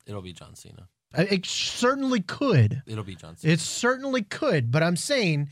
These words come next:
Speaker 1: It's SummerSlam. Vince is gonna go with the guarantee, which Cena, you know, helps with pay-per-view buys, but I don't know if Cena fighting Mahal helps with pay-per-view buys. I'm surprised by now with how badly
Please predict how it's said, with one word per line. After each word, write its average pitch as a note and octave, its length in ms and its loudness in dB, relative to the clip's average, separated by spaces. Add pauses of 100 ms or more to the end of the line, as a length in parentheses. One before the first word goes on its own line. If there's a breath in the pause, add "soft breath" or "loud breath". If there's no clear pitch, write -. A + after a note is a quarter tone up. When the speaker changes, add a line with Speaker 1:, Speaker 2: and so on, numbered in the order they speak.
Speaker 1:
It's B2+ 180 -6
SummerSlam. G3+ 520 2
Vince F3 260 -2
is F3+ 120 -6
gonna F#3+ 200 0
go D#3+ 300 2
with C#3+ 340 -2 (320)
the B2 140 -4
guarantee, C3+ 800 0
which A2 440 -4 (720)
Cena, C#3+ 580 0 (360)
you B2+ 100 -4
know, A2+ 280 0
helps A2 360 -4
with A2 180 -8
pay-per-view A#2 420 -4
buys, G2+ 360 -2
but G#2+ 200 -6
I A#2+ 80 -2
don't C#3 100 0
know C#3 140 0
if A#2 100 -4
Cena C3 340 -4
fighting B2 400 0
Mahal A#2 840 2 (340 soft breath)
helps B2+ 320 0
with A#2+ 180 -4
pay-per-view A2 540 -2
buys. G2 480 -2 (300 soft breath)
I'm E3 140 2
surprised F3 540 2
by D3+ 160 4
now D3 260 4
with C3 160 -2
how C3+ 180 0
badly C3 800 2